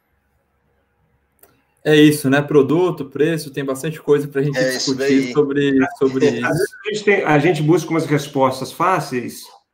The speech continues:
Speaker 3: e fala, "Ah, tem mais gente em São Paulo, vamos levar pra São Paulo."
Speaker 1: Será que, será que tá sendo otimizado, né, o produto
Speaker 2: É,
Speaker 1: e o preço
Speaker 2: eu acho que é
Speaker 1: da
Speaker 2: entender
Speaker 1: ação?
Speaker 2: o público que, eu vejo assim também, de entender o público lá de Santos, da renda per capita, fazer uma pesquisa, eu acho.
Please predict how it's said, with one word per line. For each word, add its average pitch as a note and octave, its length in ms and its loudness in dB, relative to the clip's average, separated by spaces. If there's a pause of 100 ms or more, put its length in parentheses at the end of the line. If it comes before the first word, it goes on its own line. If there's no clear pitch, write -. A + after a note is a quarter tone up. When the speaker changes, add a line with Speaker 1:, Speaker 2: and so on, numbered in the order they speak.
(200)
Speaker 3:
e C#3+ 80 -14
fala, G3 280 -4
"Ah, C3 40 -4
tem D#3+ 160 0
mais D#3+ 180 2
gente D3+ 200 0
em D3+ 40 -4
São E3+ 180 -4
Paulo, F3+ 240 -2
vamos G#3+ 200 -8
levar A3 240 -6
pra G#3+ 100 -10
São - 160 -8
Paulo." - 400 -6 (2000)
Speaker 1:
Será B2 340 -8
que, - 160 -18
será D3 260 0
que D#3 80 -4
tá D#3+ 80 2
sendo D3 220 0
otimizado, C3 800 0
né, B2+ 220 -2
o A2 280 -8
produto A2+ 340 -10
Speaker 2:
É, A2 220 -4
Speaker 1:
e A2 40 -6
o A2 100 -6
preço A2 420 -6
Speaker 2:
eu B2+ 60 6
acho C#3+ 260 4
que D#3+ 80 0
é D3+ 100 8
Speaker 1:
da D3+ 60 6
Speaker 2:
entender D#3 480 2
Speaker 1:
ação? - 120 2
Speaker 2:
o - 40 -8
público E3 440 -2
que, D#3 460 -4
eu B2 160 -4
vejo D3 300 -2
assim E3+ 220 -8
também, C#3 280 0
de C3 120 -6
entender C3 360 -2
o C#3+ 80 2
público D3 360 -4
lá C#3 100 4
de C#3 100 -4
Santos, C3+ 500 2
da G#2 220 0
renda C3 280 2
per A#2 260 -2
capita, B2+ 360 0
fazer C3 200 -2
uma E3 100 6
pesquisa, D#3 560 -4
eu B2 60 6
acho. B2 180 0